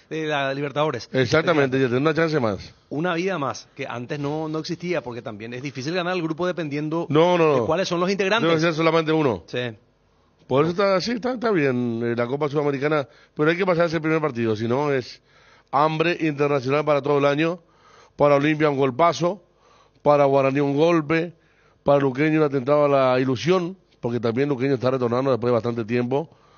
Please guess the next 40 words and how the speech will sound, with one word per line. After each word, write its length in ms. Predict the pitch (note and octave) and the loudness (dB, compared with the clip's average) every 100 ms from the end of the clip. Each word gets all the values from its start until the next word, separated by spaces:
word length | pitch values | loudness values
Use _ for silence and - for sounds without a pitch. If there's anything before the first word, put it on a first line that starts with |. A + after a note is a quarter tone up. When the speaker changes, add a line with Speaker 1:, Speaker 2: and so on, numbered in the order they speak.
| _ _ _ - | _ _ _ -4
Speaker 2:
a 80 | |
jugar 260 | A#2 A#2+ C3+ | 0 2 4
una 200 | C3+ A#2+ | 2 0
copa, 460 | D3+ D3+ D3 D#3 C#3 | 2 2 2 2 2
eh, 480 | A#2 G#2+ G2+ F#2 G2 | 2 2 0 -2 -4
después 260 | G2+ A#2 | -2 0
de 80 | B2 | 2
lo 60 | A2+ | 2
que 100 | A#2 | 0
le 80 | A2 | 0
pasó 260 | G#2 A2 | -2 -2
en 100 | A#2 | -2
lo 100 | A2 | -4
peor 220 | G#2 A2 | -2 -2
del 120 | A#2+ A#2 | -2 -2
descenso, 540 | G#2 B2+ A#2 C#3+ D#3+ - _ - - - | -4 -4 -4 -6 -6 -12 _ -20 -20 -8
y 80 | F3 | -2
para 180 | G#3+ | 2
Meliano 400 | A3+ F#3+ G3 D4 | 2 2 2 0
ya 220 | B3 F#3+ D3 | 2 2 2
también 300 | C#3 C#3+ D3 | 0 0 0
ya 80 | C3 | 0
se 80 | |
acostumbró, 400 | B2+ A#2+ A#2+ E3+ C#3+ | 0 0 0 2 2
¿verdad?, 380 | A#2 A2+ G2+ F#2+ | 2 0 0 -2
a, 40 | |
a 40 | F#2+ | -4
estar 480 | - A#2+ A#2 G2+ F2 _ _ _ _ _ _ - | 0 0 2 -2 -6 _ _ _ _ _ _ 0
en 80 | C#3 | 2
este 160 | C#3 | 2
tipo 240 | B2+ C3+ C#3+ | 0 0 0
de 60 | |
torneo, 200 | C3 C3+ | 2 2
así 180 | E3+ D3+ | 0 0
que 120 | E3 | 0
para 200 | D3+ D3+ | 2 2
cualquiera, 400 | C#3 B2+ E3+ E3+ | 2 0 0 2
pero 200 | B2+ B2 | 2 2
para 160 | A2+ A2 | 2 0
Olimpia, 580 | G#2+ C3+ D#3 D#3+ A2+ | 0 -2 0 0 0